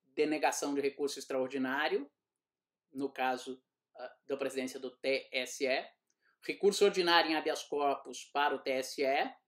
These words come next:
da decisão que denega o habeas corpus no T R E, recurso ordinário em habeas corpus para o Supremo Tribunal Federal.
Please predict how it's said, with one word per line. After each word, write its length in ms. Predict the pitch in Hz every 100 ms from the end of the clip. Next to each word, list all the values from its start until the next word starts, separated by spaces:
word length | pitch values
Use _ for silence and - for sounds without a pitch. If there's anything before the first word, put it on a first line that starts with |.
| _
da 80 | 131
decisão 420 | 131 135 135 135
que 100 | 135
denega 460 | 131 127 127 139 127
o 40 |
habeas 280 | 127 123 120
corpus 480 | - 131 120 - -
no 100 | 127
T 120 | -
R 240 | 120 127 123
E, 240 | 139 - _ _ _
recurso 360 | 143 185 190 196
ordinário 420 | 180 165 165 156
em 60 | 156
habeas 300 | 156 143 -
corpus 460 | 151 143 - 143
para 360 | - 151 160 160
o 60 |
Supremo 460 | 135 135 - 139 135
Tribunal 440 | 139 131 127 123
Federal. 560 | 120 139 175 147 - -